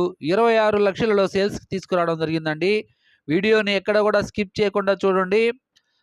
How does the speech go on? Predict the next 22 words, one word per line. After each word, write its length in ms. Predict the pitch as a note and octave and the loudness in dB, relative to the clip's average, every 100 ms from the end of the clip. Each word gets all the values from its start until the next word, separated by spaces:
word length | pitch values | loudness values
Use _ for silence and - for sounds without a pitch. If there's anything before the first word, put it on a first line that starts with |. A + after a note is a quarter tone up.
| - | -4
హౌస్ 240 | E3 G3+ A3+ | -2 0 2
యొక్క 340 | G#3 F#3+ G3+ | 0 0 -2
స్థలం, 380 | - F#3+ G3 G3 G3 | 0 0 0 -2 -2
కట్టుబడి 600 | F3+ F3 F#3+ F#3+ F#3+ F#3+ - _ _ - | -2 0 0 2 4 2 -2 _ _ -10
అన్నీ 240 | D3 F3 G#3 | -6 -2 0
కూడా 200 | G3 F#3 | 2 0
మనం 240 | F3 E3+ E3 E3+ | 0 0 0 0
వీడియోలో 340 | E3 F3+ F3+ | 0 2 0
తెలియజేయడం 480 | E3 E3+ E3+ E3 E3 | 0 0 2 0 0
జరుగుతుంది. 460 | D#3+ D#3 D3+ D#3+ G#3+ A#3 _ _ _ _ - | -2 -2 -2 0 -2 -2 _ _ _ _ -6
ఇది 200 | D#3 F3 | 0 0
జీ 160 | D#3 G#3 | 0 0
ప్లస్ 280 | A3+ A#3 A3 G#3+ F#3 - | 2 0 2 0 -2 -2
వన్ 240 | F#3 G3+ | -2 0
హౌస్ 260 | F#3+ F#3+ G#3 | 0 0 0
అండి. 300 | F#3+ F3+ A#3 B3 - _ _ _ _ _ - | 0 0 0 -2 -8 _ _ _ _ _ -6
కింద 200 | G3+ A3 G#3+ | -4 0 0
మనం 260 | G3+ G3 G3 F#3+ - _ _ _ _ _ - | 0 0 0 -4 -14 _ _ _ _ _ -8
సింగిల్ 380 | - F#3+ G#3+ F#3+ | -4 0 0 0
బెడ్‌రూమ్ 320 | G3 G#3 G3+ | 0 0 0
మాత్రమే 380 | G3+ F#3+ F#3+ F3+ | 0 0 0 0
ఉంటుందండి. 560 | F3 F3 E3+ E3+ G3 | 0 -2 -2 0 0